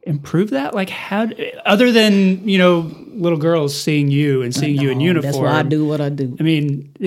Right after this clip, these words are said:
Speaker 1: is there a way to, to drive that change a little bit faster?
Speaker 2: Well, only way I could see, especially on the law enforcement side, they're probably gonna have to go outside of Amarillo for recruitment.
Speaker 1: Okay.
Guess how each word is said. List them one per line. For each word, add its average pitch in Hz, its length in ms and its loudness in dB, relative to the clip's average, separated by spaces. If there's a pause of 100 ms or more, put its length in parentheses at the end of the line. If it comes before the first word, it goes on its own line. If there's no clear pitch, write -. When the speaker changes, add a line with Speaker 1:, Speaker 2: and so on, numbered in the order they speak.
Speaker 1:
is 165 120 -2
there 175 120 2
a 156 60 0
way 147 180 0
to, 139 340 -4 (140)
to 147 120 -4
drive 131 640 -6
that 165 160 -4
change 165 200 0
a 160 40 -4
little 160 100 -2
bit 165 140 -8
faster? 156 460 -10 (1000)
Speaker 2:
Well, 302 640 2
only 339 240 6
way 294 240 4
I 277 140 -2
could 262 200 -2
see, 269 520 0
especially 262 380 0
on 220 60 0
the 196 80 -2
law 190 260 0
enforcement 202 480 -4
side, 196 500 -2 (320)
they're 196 260 2
probably 190 300 -2
gonna 180 240 -2
have 180 200 -2
to 165 60 -6
go 165 200 -2
outside 160 540 -4
of 160 120 -6
Amarillo 151 520 -2
for 143 140 -6
recruitment. - 720 -10
Speaker 1:
Okay. 139 220 -8